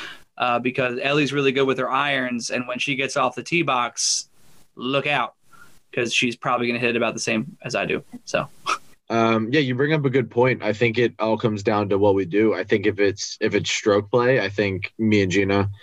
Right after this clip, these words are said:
Speaker 2: um, do have a slight advantage on that one. But I think if it's match play, uh, you and Ellie have a, a slight advantage on that one because I, um, n-, people might not know this.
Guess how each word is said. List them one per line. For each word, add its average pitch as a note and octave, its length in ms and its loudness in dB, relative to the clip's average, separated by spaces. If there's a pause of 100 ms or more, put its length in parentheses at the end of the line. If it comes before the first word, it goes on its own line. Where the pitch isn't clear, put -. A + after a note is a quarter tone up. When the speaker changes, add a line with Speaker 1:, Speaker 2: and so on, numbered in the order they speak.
(240)
Speaker 2:
um, F#2 320 -2
do G#2 120 4
have G2 180 2
a F2+ 60 -2
slight F#2+ 300 2
advantage F#2 460 0
on A2 140 2
that A#2 120 2
one. C3 140 2
But G#2 120 2
I G2 60 2
think G2 220 -2
if F#2 80 0
it's F#2 160 -2
match E2+ 280 -2
play, G#2 320 2 (380)
uh, F#2 180 2
you F#2+ 220 4
and F#2 80 4
Ellie F#2 300 4
have F2+ 180 0
a, F2+ 160 2
a F2 140 -2
slight F2+ 260 0
advantage F2 460 0
on F2 140 -2
that E2+ 180 -2
one F2 160 -2
because E2+ 580 -2
I, F#2 600 2 (460)
um, F2+ 640 2 (460)
n-, A#2+ 240 2 (100)
people A#2+ 240 0
might A2 200 2
not G2+ 180 -2
know G#2+ 160 4
this. G#2+ 320 0